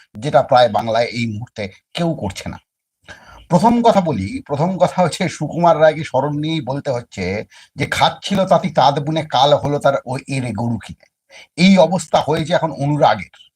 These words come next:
না, অনুরাগ মানে হচ্ছে অনুরাগ যাদবের। তিনি এখন শ্রীঘরে আছেন। অনুরাগ যাদব বলছেন, "টাকা দিয়ে তো প্রশ্নপত্র কিনলাম পরীক্ষার আগের দিন, কোটার একটা সেন্টার থেকে প্রশ্নপত্র পেয়ে গেলাম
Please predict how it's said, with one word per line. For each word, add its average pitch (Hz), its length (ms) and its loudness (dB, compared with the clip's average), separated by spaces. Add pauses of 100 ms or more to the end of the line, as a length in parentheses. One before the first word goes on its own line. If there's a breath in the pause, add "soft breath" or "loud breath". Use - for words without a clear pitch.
না, 139 120 0
অনুরাগ 156 460 2
মানে 156 180 -2
হচ্ছে 165 180 -6
অনুরাগ 147 520 0
যাদবের। 101 460 -2 (500 soft breath)
তিনি 165 180 0
এখন 170 220 4
শ্রীঘরে 175 540 2
আছেন। 156 320 -2 (460 soft breath)
অনুরাগ 165 460 2
যাদব 151 340 0
বলছেন, 160 480 -4
"টাকা 147 340 2
দিয়ে 160 220 -2
তো 165 120 -4
প্রশ্নপত্র 156 680 -4
কিনলাম 151 480 0
পরীক্ষার 143 400 -2
আগের 135 320 0
দিন, 127 280 -4 (1500 soft breath)
কোটার 165 300 4
একটা 156 200 2
সেন্টার 156 480 0
থেকে 160 180 -6
প্রশ্নপত্র 151 760 -4
পেয়ে 156 240 -2
গেলাম 135 360 4